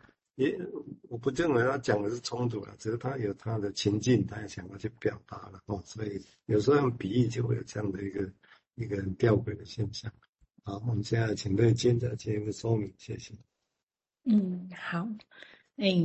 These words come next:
Speaker 2: 这一段就是还蛮浓缩的哈，也，也尝试在理解Beyond他在想的事情是什么，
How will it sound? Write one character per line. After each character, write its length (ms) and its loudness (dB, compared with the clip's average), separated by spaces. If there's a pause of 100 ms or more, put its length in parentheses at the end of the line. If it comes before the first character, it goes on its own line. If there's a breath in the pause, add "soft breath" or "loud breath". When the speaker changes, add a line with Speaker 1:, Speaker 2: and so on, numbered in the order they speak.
(300)
Speaker 2:
这 140 4
一 80 4
段 320 2 (640)
就 120 -6
是 480 0
还 140 -8
蛮 160 2
浓 200 2
缩 260 -2
的 160 -4
哈， 220 -10
也， 140 -2
也 220 -2
尝 260 -4
试 160 0
在 220 0
理 180 -4
解 200 -2
Beyond 380 -4
他 140 -4
在 180 -4
想 220 -6 (100)
的 260 -12
事 200 2
情 300 -4
是 160 -4
什 160 -4
么， 300 -6